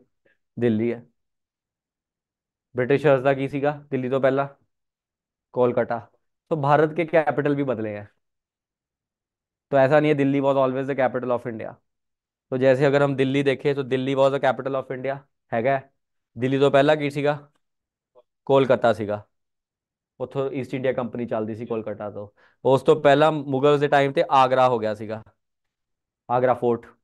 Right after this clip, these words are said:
ਤਾਜ ਮਹਿਲ। ਆਗਰਾ ਤੋਂ ਪਹਿਲਾਂ ਫਿਰ ਵੀ ਦਿੱਲੀ ਸੀਗਾ, ਦਿੱਲੀ ਸਲਤਨਤ ਦਿੱਲੀ ਤੋਂ ਰੂਲ ਕਰਦੀ ਸੀਗੀ।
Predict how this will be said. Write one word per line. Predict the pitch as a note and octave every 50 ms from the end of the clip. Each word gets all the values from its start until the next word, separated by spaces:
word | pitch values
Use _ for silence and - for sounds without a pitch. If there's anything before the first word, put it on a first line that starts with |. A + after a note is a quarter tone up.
| _ _ _ -
ਤਾਜ | B2 B2 B2 A#2
ਮਹਿਲ। | A#2 A#2+ A#2 A#2+ A#2 A#2 A2 A2+ _ _ _ _ _ _ _ _ -
ਆਗਰਾ | B2+ B2+ C3 C3+ C#3+ D3 D3
ਤੋਂ | D3+ D3+
ਪਹਿਲਾਂ | D3 C#3+ D3 D#3+ E3 D#3
ਫਿਰ | D#3 C#3+ C#3 C3+ B2 C#3 D#3 E3
ਵੀ | F3 E3
ਦਿੱਲੀ | C3+ C3 B2+ B2+ B2+ B2+
ਸੀਗਾ, | A#2 B2+ A#2 B2 B2 A2 _ _ _ _ _ _ _ _ _ _ - A2+
ਦਿੱਲੀ | B2+ C3 C#3 D3 C#3
ਸਲਤਨਤ | D3+ C#3 B2 C#3 C#3 D3 C#3+
ਦਿੱਲੀ | C#3 C#3 C#3 C#3
ਤੋਂ | C3+ C#3+ C#3
ਰੂਲ | C3+ B2+ A#2+
ਕਰਦੀ | A#2+ B2 A2 G#2 A2 A#2+
ਸੀਗੀ। | A2+ - A2+ A#2 A#2